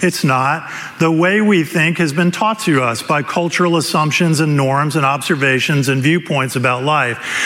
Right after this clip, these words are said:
So if I'm gonna question Christianity for being cultural, I have to question my way of questioning because my way of questioning is also cultural.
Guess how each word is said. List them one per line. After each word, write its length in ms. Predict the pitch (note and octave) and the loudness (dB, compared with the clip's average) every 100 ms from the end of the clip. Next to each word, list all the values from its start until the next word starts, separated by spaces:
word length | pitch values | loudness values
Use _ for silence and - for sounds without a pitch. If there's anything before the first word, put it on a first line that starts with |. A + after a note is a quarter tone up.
| - | -2
So 160 | - D#3+ | 0 0
if 80 | D#3 | 0
I'm 120 | F3 | 0
gonna 240 | G3+ A3+ | 2 0
question 600 | F3 - G#3+ A3+ - F#3 | -2 0 0 0 0 -2
Christianity 800 | D3+ G3+ F#3 F#3+ E3 E3+ G3+ F3+ | 2 2 2 2 2 2 2 2
for 140 | - D#3 | 0 0
being 280 | D#3+ C#3+ | 0 0
cultural, 720 | B2+ D#3 C#3+ - D3+ C#3 D#3 E3 - - - | -2 -2 -2 0 2 2 0 -2 -8 -4 -2
I 120 | D#3+ | 2
have 200 | F3+ F3+ | 0 0
to 80 | E3+ | 0
question 480 | G#3 F#3+ F#3 F#3+ | 2 2 0 2
my 160 | E3+ E3 | 2 2
way 220 | E3+ E3+ | 2 2
of 120 | D3+ | 0
questioning 520 | - G3 G#3+ - E3+ D3+ | 0 0 0 0 2 2
because 280 | D#3+ E3 | 2 0
my 180 | D#3+ D#3 | 0 0
way 200 | D#3 F3 | 2 0
of 140 | E3 - | 0 -2
questioning 560 | G#3 G#3 - D#3+ C#3+ | 0 0 0 0 2
is 120 | C#3 | 2
also 560 | D#3+ D3 E3+ E3+ D#3+ B2+ | 0 0 0 0 0 0
cultural. 680 | - E3 C#3+ - B2+ A2 A2 | -2 -2 0 0 -2 -4 -8